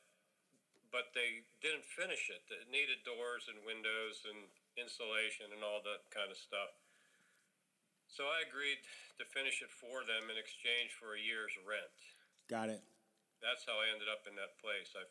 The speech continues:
Speaker 1: fi-, I put the doors and windows in, insulated it, uh, et cetera, and, uh, lived in it for a year.
Speaker 2: Okay.
Speaker 1: So,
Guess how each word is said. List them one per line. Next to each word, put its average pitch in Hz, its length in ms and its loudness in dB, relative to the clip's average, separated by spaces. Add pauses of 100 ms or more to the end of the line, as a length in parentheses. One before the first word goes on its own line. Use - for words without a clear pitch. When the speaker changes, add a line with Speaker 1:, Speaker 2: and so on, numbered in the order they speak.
Speaker 1:
fi-, 107 80 -4
I 101 160 -6
put - 160 -8
the 110 80 -8
doors 113 240 -2
and 104 80 -8
windows 107 320 2
in, 101 80 2
insulated 107 640 2
it, 104 140 -2 (960)
uh, 104 260 4
et 104 140 -6
cetera, 107 480 4 (160)
and, 104 420 0
uh, 104 300 2 (240)
lived 127 240 0
in 98 80 -4
it 92 80 -12
for 101 160 -12
a 95 80 -12
year. 90 320 -12 (400)
Speaker 2:
Okay. 107 400 -4 (560)
Speaker 1:
So, 104 480 -2